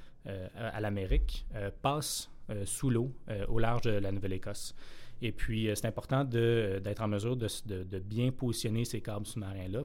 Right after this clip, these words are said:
pour, euh, pour pas qu'il y ait de glissement de terrain qui viennent les endommager. Euh, s-, pour faire ça, par contre, ça nécessite qu'on cartographie le fond marin.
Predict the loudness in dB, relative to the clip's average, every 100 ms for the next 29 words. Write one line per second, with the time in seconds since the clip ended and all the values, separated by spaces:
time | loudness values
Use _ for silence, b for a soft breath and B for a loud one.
0 | -4 0 0 -2 -6 -6 -4 -6 -8 -12
1 | -6 -4 -2 -2 -2 -2 -4 -8 -6 -4
2 | -4 -4 -4 -2 0 0 -2 -2 -2 -4
3 | -4 -4 B B B B B B B -6
4 | -4 0 0 0 -4 -8 -10 -10 -6 2
5 | 4 4 2 2 0 -6 -2 -2 -2 -2
6 | -2 0 0 0 -2 -2 -2 -2 -6 -6
7 | -8 -2 -2 -2 -4 -4 -6 -2 2 4
8 | 4